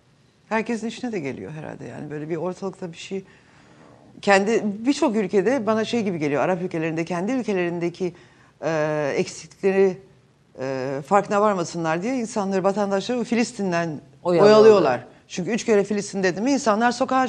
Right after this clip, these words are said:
Speaker 1: dökülüp gösteri yapıyorlar.
Speaker 2: Ama, ama sonuçta yapılan
Speaker 1: Yok,
Speaker 2: bir
Speaker 1: tabii hiçbir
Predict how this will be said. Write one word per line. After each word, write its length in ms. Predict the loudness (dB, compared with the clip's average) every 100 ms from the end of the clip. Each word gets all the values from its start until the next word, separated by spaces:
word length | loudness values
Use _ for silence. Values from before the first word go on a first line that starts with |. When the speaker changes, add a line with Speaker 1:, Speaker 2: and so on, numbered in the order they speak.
| -2
Speaker 1:
dökülüp 320 | -4 -4 -8 -12 _ _ -20 _ 2
gösteri 380 | 2 2 -2
yapıyorlar. 500 | 0 -4 -8 -14 -14 -18 _ _ _
Speaker 2:
Ama, 260 | -2 0 2
ama 160 | 0
sonuçta 420 | 0 -2 -4 -4 0
yapılan 480 | 0 2 4 4
Speaker 1:
Yok, 80 | 4
Speaker 2:
bir 40 | 0
Speaker 1:
tabii 100 |
hiçbir 60 | -2